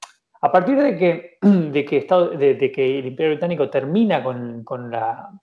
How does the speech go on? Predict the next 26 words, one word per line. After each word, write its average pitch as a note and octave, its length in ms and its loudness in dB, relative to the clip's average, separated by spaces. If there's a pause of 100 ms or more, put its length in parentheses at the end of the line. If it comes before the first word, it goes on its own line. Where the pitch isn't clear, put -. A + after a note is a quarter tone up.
(600)
con B2+ 200 -6
el A#2+ 160 -4
comercio C#3+ 480 0
esclavo D3 280 4
primero C#3+ 300 2
y C3 60 4
después D3 260 -2
con D3 120 -6
la A#2 60 -8
esclavitud B2 440 -6
misma, D#3 420 0
recordemos C3 400 -6
que A2+ 60 -10
son B2+ 100 -6
cosas B2 240 -4
diferentes, B2 420 -2
¿no? D3 140 -8
Que C3 140 -8 (180)
hubo A#2 380 -4 (420)
años B2+ 560 -4
de B2+ 80 -8
diferencia B2+ 400 0
entre B2 200 -6
ambas C3 180 -2
cosas. - 360 -2 (760)
Em, A2+ 540 -2